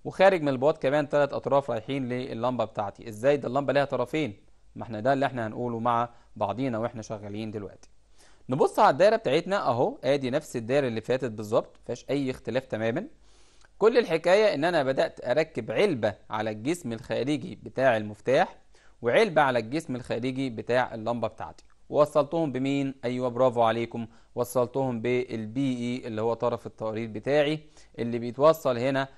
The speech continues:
على الجسم الخارجي المعدني بتاع كل من المفتاح والمصباح بتاعي. دايمًا بنقول ان الحماية، ودي قاعدة خدوها معايا كده، بتتوصل دايمًا بأي أجزاء معدنية في الآلات أو الماكينات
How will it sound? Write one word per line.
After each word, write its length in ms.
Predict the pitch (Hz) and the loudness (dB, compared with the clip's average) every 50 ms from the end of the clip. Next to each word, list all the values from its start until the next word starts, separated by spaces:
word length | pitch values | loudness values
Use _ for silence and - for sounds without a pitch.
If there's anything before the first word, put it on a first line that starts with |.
| - - | -16 -8
على 180 | - 110 107 110 | -6 -2 -2 -2
الجسم 380 | 107 104 107 139 151 - - 120 | -2 -2 -2 -4 -4 -4 -6 -10
الخارجي 600 | 113 - - 110 120 127 120 123 127 131 - 110 | -8 -6 -6 -4 -4 -4 -4 -4 -6 -6 -6 -6
المعدني 560 | 107 107 110 107 104 107 123 123 123 123 123 | -4 -4 -4 -2 0 0 0 0 -2 -4 -6
بتاع 360 | 113 110 104 - 117 117 110 | -8 -8 -2 0 2 2 2
كل 360 | - - 151 160 165 143 123 | 2 2 2 2 2 2 0
من 280 | 113 113 120 120 120 113 - - - - - | -2 -4 -4 -4 -6 -8 -12 -16 -16 -10 -8
المفتاح 720 | 107 107 107 104 104 - - 113 117 113 117 - - - | -6 -4 -4 -6 -6 -2 0 2 2 2 2 0 -2 -4
والمصباح 1040 | 110 110 110 110 110 - - - - 110 110 113 107 104 101 113 110 107 107 104 - - | -2 0 0 0 0 -2 -6 -10 -8 -6 -6 -6 -8 -6 -2 0 0 0 0 -2 -4 -10
بتاعي. 340 | - 120 - 113 98 92 95 - _ - - - - - - - - - - - | -10 -6 -4 -4 -4 -4 -8 -14 _ -20 -20 -20 -20 -20 -20 -20 -20 -16 -4 2
دايمًا 280 | 117 127 131 123 120 117 | 4 4 4 4 2 0
بنقول 400 | 110 113 - - 139 156 160 147 | -2 -4 -4 -2 0 0 2 2
ان 120 | 131 120 | 0 -2
الحماية، 480 | 117 - - 117 123 151 170 180 196 180 | -4 -6 -6 -2 0 2 4 4 2 2
ودي 200 | 131 117 120 131 | 0 -4 -6 -2
قاعدة 380 | - - 165 165 151 127 135 | 4 8 8 8 8 8 4
خدوها 340 | - - 117 127 156 156 151 | -2 -4 -2 0 0 0 0
معايا 320 | 131 123 135 160 180 170 | 0 0 0 0 0 0
كده، 340 | 147 - 180 180 185 190 202 - - - - - - - - | -2 -2 0 2 2 0 0 -2 -12 -20 -20 -20 -18 -12 -8
بتتوصل 600 | 123 117 127 110 - 147 170 175 - 165 135 113 | -8 -6 -6 -2 0 2 2 2 0 -2 -2 0
دايمًا 260 | 117 156 165 165 160 | 0 0 2 0 -2
بأي 640 | 139 120 - 127 139 160 175 170 151 131 127 123 120 | -2 -2 0 2 2 2 2 2 0 -4 -4 -4 -4
أجزاء 360 | 117 110 113 127 156 156 127 | -4 -2 2 4 6 6 6
معدنية 720 | 117 113 110 110 107 113 123 147 165 170 175 175 - - - | 4 2 -2 -2 -2 -2 -2 0 0 0 0 0 -2 -4 -6
في 80 | - 127 | -6 -6
الآلات 560 | 117 - 117 120 123 139 147 156 160 156 - | -4 -2 0 2 4 4 4 4 4 0 -4
أو 160 | 123 117 113 | -6 -4 -4
الماكينات 640 | 110 110 110 110 - - 117 117 127 143 151 156 151 | -4 -4 -6 -6 -6 -6 -6 -2 0 2 2 2 0